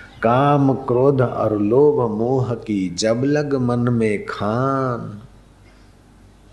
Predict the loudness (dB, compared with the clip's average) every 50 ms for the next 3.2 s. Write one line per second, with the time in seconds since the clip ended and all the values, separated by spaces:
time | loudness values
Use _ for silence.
0 | -20 -20 -20 -8 -2 2 2 2 2 2 0 -2 -2 2 2 2 2 2 0 0
1 | 0 0 2 2 0 0 0 -2 -2 -2 -2 -2 -2 -2 -2 -2 -2 -2 -2 -4
2 | -6 -4 -4 -2 0 0 0 0 0 -2 -4 -4 -4 -2 -2 0 0 0 0 0
3 | -2 -2 -4 -6